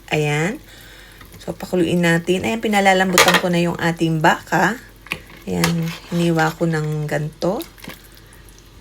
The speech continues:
Ayan, siguraduhin lang nating malambot mabuti para masarap kainin ang ating potofu.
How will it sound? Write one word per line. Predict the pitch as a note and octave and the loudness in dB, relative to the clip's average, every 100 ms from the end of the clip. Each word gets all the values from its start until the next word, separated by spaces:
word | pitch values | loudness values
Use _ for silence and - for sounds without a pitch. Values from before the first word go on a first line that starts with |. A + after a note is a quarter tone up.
| - - - - - - - | -20 -20 -20 -20 -20 -16 0
Ayan, | F#3+ F3+ F3+ | 2 4 4
siguraduhin | F3+ E3+ E3+ E3 D#3+ E3 E3+ | 2 4 6 6 4 4 4
lang | E3 | 2
nating | D#3+ D#3 D#3+ E3 | 2 0 0 2
malambot | E3+ F#3 F#3 F3+ F3+ F#3 F#3+ | 2 2 2 2 0 0 2
mabuti | E3+ F3 E3+ F#3 G#3 | 2 2 0 0 -2
para | G3 F3 F3 | 0 0 0
masarap | F3 F3 G3 F#3+ - | 0 0 -2 -4 -2
kainin | F#3 G3 F#3+ F#3+ A3 F#3+ | -2 -2 -2 -2 -4 -4
ang | F3+ F3 | -4 -2
ating | E3+ E3+ - F3+ F#3 G3 G#3 - - - - - - - - - | 0 -2 -2 -2 0 -4 -6 -10 -14 -18 -20 -20 -20 -20 -20 -4
potofu. | - F3 F3+ - G3 | 2 2 2 -4 -2